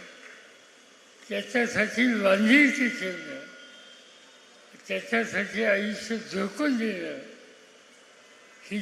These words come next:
त्यांची अपेक्षा आम्ही आणि संस्थेत ऐकत होती.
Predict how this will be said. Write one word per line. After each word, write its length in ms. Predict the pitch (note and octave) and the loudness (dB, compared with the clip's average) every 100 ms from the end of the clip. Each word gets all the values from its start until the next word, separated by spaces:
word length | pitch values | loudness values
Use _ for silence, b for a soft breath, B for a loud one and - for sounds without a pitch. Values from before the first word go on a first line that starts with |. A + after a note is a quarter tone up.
| - | -4
त्यांची 340 | G3 F#3 F#3+ | -4 -2 2
अपेक्षा 720 | F#3+ F3+ A3+ G3+ G3 - F#3 C#3+ - - - - - - - - - - - - - | 6 8 10 8 4 0 -2 -2 -10 -16 -18 -20 -20 -20 -20 -20 -20 -20 -20 -20 -18
आम्ही 400 | - F#3 G#3+ B3 A#3+ A#3 B3 A3 | -10 -4 0 2 0 -4 -6 -6
आणि 200 | F#3+ F#3+ | -6 -8
संस्थेत 640 | - F3+ F3+ G#3+ G3+ - | -12 -12 -10 -10 -10 -8
ऐकत 380 | F#3 - F#3+ F3 | -10 -10 -12 -12
होती. 680 | F3 D#3+ - G3 D3+ D3 | -12 -14 -16 -14 -14 -16